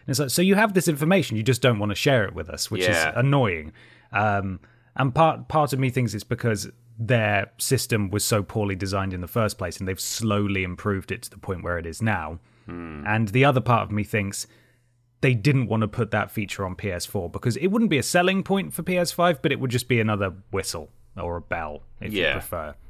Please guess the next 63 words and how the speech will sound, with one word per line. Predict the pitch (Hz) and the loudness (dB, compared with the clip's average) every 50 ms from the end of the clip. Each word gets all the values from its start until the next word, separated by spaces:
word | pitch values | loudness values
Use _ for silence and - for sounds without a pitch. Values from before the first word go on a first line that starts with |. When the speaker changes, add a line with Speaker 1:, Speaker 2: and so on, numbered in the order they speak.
| - | -18
Speaker 2:
Yeah. | - 80 - | -12 -8 -8
Speaker 1:
Like, | 92 92 - | -8 -4 0
"Oh, | 180 | 2
look | 214 175 170 196 | 2 4 2 2
what | 202 226 | 0 -2
your | 226 214 | -2 2
P | 214 220 | 2 2
S | 208 180 | 2 2
five | - 220 214 233 254 - | 2 4 4 4 4 2
can | - 190 143 | 0 -2 -2
do. | 101 101 | -2 -2
You | 98 113 123 | -2 -2 0
can | 170 | 2
do | 180 185 | 2 2
it | 151 | 2
not | 107 104 101 | 2 0 -2
on | 110 107 | 0 2
P | 143 151 | 4 4
S | 151 - | 4 4
four, | - 214 220 214 | 4 4 6 6
though. | 151 147 147 139 - - - _ | 8 6 6 4 2 -4 -4 _
That's | - 156 147 120 - - | 2 2 2 0 0 0
impossible. | 135 110 110 - - - 156 131 - - 120 101 92 85 78 - - _ - | 0 0 0 -2 2 2 4 4 4 2 0 0 -2 -6 -10 -12 -14 _ -4
We | 110 107 | -4 -2
Speaker 2:
Yeah. | - - 90 | -2 0 2
Speaker 1:
can't | 127 127 135 135 135 120 - | 4 4 4 4 2 -2 0
do | - 120 104 92 | 0 2 2 2
it." | 80 73 - - _ _ _ _ _ _ _ _ _ _ _ _ _ _ _ _ _ - | 0 -6 -12 -16 _ _ _ _ _ _ _ _ _ _ _ _ _ _ _ _ _ -8
Uh, | 90 87 85 82 - | -6 -4 -4 -4 -4
so, | - - 156 | -2 0 0
yeah, | 165 214 262 254 240 | 2 4 4 2 2
it's | 233 - 254 | 2 2 2
nice. | 254 185 107 - - - - _ _ _ _ _ _ _ _ _ | 2 2 2 0 -6 -12 -14 _ _ _ _ _ _ _ _ _
It's | 151 156 | 0 4
Speaker 2:
It | 202 | 4
Speaker 1:
nice | 202 190 - | 4 4 4
Speaker 2:
is. | |
Speaker 1:
to | - 170 | 2 0
see | - 180 151 | 0 0 2
that | 113 92 87 | 2 0 -2
stuff. | - - 92 85 - - | -2 -4 -4 -4 -4 -2
I | - 151 | -2 -2
keep | - - 220 196 | 0 0 -2 0
forgetting | - 196 165 180 170 151 147 143 127 | 0 2 4 4 4 4 2 0 2
where | 127 147 143 139 135 | 4 6 6 6 6
it | 139 156 | 6 6
is. | 139 110 107 | 6 6 6
I | 117 | 4
wish | 120 139 147 - | 4 4 2 0
it | 147 123 | -2 -4
was | 127 113 | -4 -2
next | 147 143 - - | -2 -4 -4 -4
to | - 127 | -6 -4
trophies, | - - 143 139 139 120 - 92 - - | -2 2 4 4 4 2 0 -6 -8 -6
because | - 101 92 101 107 | -6 -6 -4 -2 -2
obviously | 107 95 - 113 110 | -2 -2 -2 -2 -2
I | 107 | 0
check | 104 - - 120 - - | -2 -2 -4 -4 -4 -2
those | - 110 101 98 - - | -2 -2 0 0 -2 -4
more | 95 92 92 104 | -4 -2 0 0
often, | 107 104 - - 87 82 78 | 0 0 -2 -6 -10 -8 -8
but | 87 90 | -6 -6
it's, | 90 90 87 - - - | -6 -6 -8 -8 -12 -12